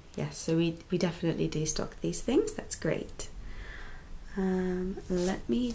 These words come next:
just see where they might be. Uh, yes, so the way that this shop works, it's not like a traditional shop where you go in and you pick the things off the shelf.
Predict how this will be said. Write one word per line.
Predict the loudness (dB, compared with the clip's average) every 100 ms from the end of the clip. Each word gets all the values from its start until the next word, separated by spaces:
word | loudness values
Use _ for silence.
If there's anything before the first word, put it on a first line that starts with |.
| -2
just | 0 2 4 2 0 -2 0 -2 -4 -6 -10 -8 -6 -4 -4 -6 -10 -10
see | -8 -6 -2 -4 -6 -10 -10 -8 -6 -6 0 4
where | 4 8
they | 12
might | 12 12 10
be. | 8 8 4 -8 -10 -10 -10 -12 -12 -12 -14 -14 -12 -12 -12 -14 -12 -12 -12 -12 -4
Uh, | -2 -2 -4 -6 -10 -12 -14 -14 -12 -12 -12 -12 -12 -12 -14 -6 -6 -6 -8 -4
yes, | -2 0
so | 2
the | 4
way | 8 8
that | 8 4
this | 2
shop | 2 4
works, | 4 2 -2 -2
it's | -2 -4 -6 -8 -8 0
not | 2
like | 2 2
a | 2
traditional | 2 4 4 6 4 4
shop | 2 0 2
where | 6
you | 6
go | 6 4
in | 4 4
and | 4
you | 2
pick | 2 -2
the | -4
things | -2 0 0
off | -2 -2
the | -2
shelf. | 0 0 0 -2 -10 -14